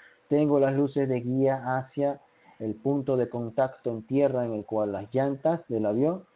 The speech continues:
deberían tocar la superficie al momento del aterrizaje, del touchdown zone,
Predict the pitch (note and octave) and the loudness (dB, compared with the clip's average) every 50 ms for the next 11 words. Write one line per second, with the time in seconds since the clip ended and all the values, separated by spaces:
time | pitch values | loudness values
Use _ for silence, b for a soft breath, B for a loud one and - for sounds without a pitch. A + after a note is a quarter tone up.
0 | b b b b b b _ G#2+ A2 A2 G#2+ A2 A2+ B2+ C3+ C#3 C#3 B2+ A#2+ A#2 | b b b b b b _ -4 -2 -2 0 0 0 2 2 2 2 2 0 -4
1 | A2 - B2+ B2+ B2+ B2+ A#2+ - - - A2+ G#2 - - C#3 C#3 C3+ - E3 D#3 | -2 0 0 2 2 2 0 -2 -2 -4 -4 -4 -2 -2 -4 -4 -2 0 -2 -2
2 | D#3 b b b b b b b - F#2+ G#2 A2 G#2+ G#2+ G#2 G#2+ A#2 B2 B2 B2 | -2 b b b b b b b -8 -4 -4 -2 -2 -2 -2 -2 -2 -2 -2 -2
3 | A#2 A2+ A2 G#2 G2+ G2 F#2 - G2+ G2+ G2 F#2 - - F#2 F2 F2 F2 E2 E2+ | 0 0 0 0 0 -2 -2 -2 -2 -2 -2 -4 -6 -8 -10 -10 -10 -10 -10 -8
4 | F2+ F#2 - - C#3 C3 B2+ C3 - B2 A#2 A2 G#2+ G2+ - - G#2+ F2 E2+ E2 | -8 -10 -4 2 2 2 2 2 -2 -2 -2 -2 -2 -4 -6 -6 -6 -6 -6 -10